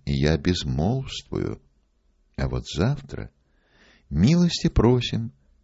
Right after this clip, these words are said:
я рад буду с вами побеседовать. Но уж не так рано извольте жаловать ко мне,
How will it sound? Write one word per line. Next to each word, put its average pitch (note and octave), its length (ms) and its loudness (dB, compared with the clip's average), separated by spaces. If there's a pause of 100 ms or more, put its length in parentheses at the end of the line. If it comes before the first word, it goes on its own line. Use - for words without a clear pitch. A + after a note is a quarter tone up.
(280)
я F2 280 4
рад C3 280 4
буду C3 220 -2
с - 140 -8
вами G2 280 0
побеседовать. F2 960 -2 (1040)
Но C2+ 200 0
уж - 260 -8 (460)
не C#3 200 -2
так D#3 320 0
рано A#2+ 680 -2 (320)
извольте C2+ 640 -4
жаловать B1 480 -2
ко - 160 -6
мне, A#1+ 340 -6